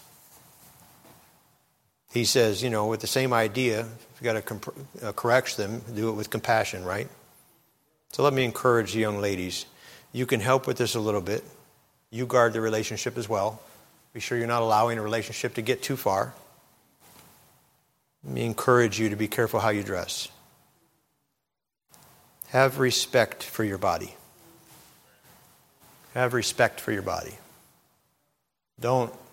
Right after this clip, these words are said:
dress I know you want to be attractive, and I think that's wonderful. Your, your mate or your future mate or whatever, wherever you're at,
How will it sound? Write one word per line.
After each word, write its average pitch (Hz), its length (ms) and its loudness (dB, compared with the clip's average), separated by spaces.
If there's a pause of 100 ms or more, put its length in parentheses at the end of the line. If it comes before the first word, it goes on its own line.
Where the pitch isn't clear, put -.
(960)
dress 113 540 0 (800)
I 127 140 2
know 190 160 4
you 190 140 2
want 170 240 4
to 151 80 -8
be 143 120 -2
attractive, - 720 -2 (1700)
and 127 120 0
I 131 100 8
think 131 240 0
that's 131 240 6
wonderful. 98 440 -4 (3250)
Your, 120 260 4
your 127 220 4
mate 131 380 2 (420)
or 98 120 -6
your 95 120 -8
future 131 360 -4
mate 127 360 -2
or 98 200 -6
whatever, 110 640 2 (280)
wherever 120 340 2
you're 120 220 2
at, 107 240 0